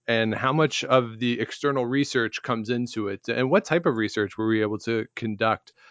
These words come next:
about this era in Chilean history?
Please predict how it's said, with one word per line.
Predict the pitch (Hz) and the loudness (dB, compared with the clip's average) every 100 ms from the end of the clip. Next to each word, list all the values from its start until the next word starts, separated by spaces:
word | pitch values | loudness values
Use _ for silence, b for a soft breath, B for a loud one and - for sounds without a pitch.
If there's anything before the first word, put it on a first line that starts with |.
| b _ | b _
about | 113 117 104 | -2 0 2
this | 120 120 - | 0 -2 -2
era | 117 120 101 90 b b _ - | 2 2 0 -6 b b _ -6
in | 120 110 107 | -4 -2 -4
Chilean | - 113 113 107 101 | -4 -2 -2 -2 -4
history? | 131 - - 113 | -6 -8 -12 -16